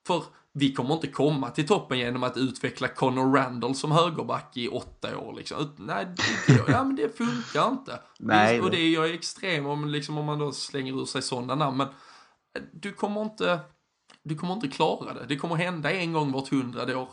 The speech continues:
Speaker 1: Leicester var undantaget, så det kommer ta hundra år till nästa, liksom. Och, eh, nej, jag hoppas verkligen att vi får under tiden Jürgen Klopp är i klubben, under tiden vi fortfarande har en Philippe Coutinho i klubben,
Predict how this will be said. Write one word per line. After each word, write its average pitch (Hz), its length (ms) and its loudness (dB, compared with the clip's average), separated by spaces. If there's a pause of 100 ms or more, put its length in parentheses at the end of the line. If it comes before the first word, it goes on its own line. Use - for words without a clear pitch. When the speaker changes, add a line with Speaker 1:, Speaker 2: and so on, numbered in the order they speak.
Speaker 1:
Leicester 151 460 -4
var 143 280 4
undantaget, 131 800 -4
så 135 60 -8
det 135 60 -6
kommer 147 160 -8
ta 160 80 -2
hundra 143 380 2
år 139 40 -4
till 139 160 -6
nästa, - 360 -6
liksom. - 300 -12 (540)
Och, 135 420 0
eh, 131 580 -2
nej, 143 280 4
jag 147 180 2
hoppas 147 500 -4 (300)
verkligen 127 600 0 (520)
att - 640 2 (840)
vi 131 180 0
får 175 580 0
under 185 320 -2
tiden 139 400 -2
Jürgen 135 300 -4
Klopp - 320 0
är 123 200 2
i 131 40 -6
klubben, 120 500 -6 (240)
under 143 240 0
tiden 135 400 -4
vi 127 80 -8
fortfarande 127 360 -8
har 127 80 -6
en 117 60 -10
Philippe 131 300 -12
Coutinho 175 560 -4
i 120 180 0
klubben, - 480 -14